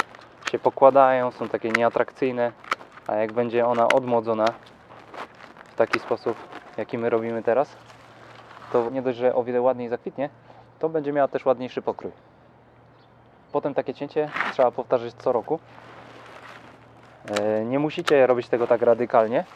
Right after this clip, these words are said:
tak mocno, ale ważne jest to, żeby tą lawendę przycinać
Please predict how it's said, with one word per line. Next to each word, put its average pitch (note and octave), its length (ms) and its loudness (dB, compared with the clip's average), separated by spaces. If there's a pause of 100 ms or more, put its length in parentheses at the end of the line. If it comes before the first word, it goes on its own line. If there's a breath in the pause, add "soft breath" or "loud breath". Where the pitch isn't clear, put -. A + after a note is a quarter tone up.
tak A2 120 0
mocno, A#2 440 0
ale D3+ 320 4 (280)
ważne C3 380 4
jest C3 140 -10
to, C#3+ 80 0
żeby B2+ 260 -2
tą B2+ 180 -4
lawendę B2 340 -2
przycinać B2 480 -12